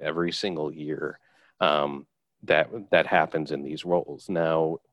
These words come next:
it's estimated that with covid, that we're gonna see rates that are probably more like forty percent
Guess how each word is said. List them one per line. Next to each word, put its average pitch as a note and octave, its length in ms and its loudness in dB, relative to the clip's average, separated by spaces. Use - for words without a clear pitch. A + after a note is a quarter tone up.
it's - 160 -2
estimated D#2+ 480 2
that D#2 140 0
with - 160 -12
covid, F#2 400 0
that D#2+ 120 -4
we're D#2+ 140 -4
gonna D#2 180 -4
see D#2+ 200 -12
rates D2+ 340 -8
that D#2+ 140 -6
are - 100 -10
probably D#2 300 -2
more D2 220 -8
like - 180 -12
forty - 340 -6
percent - 400 -16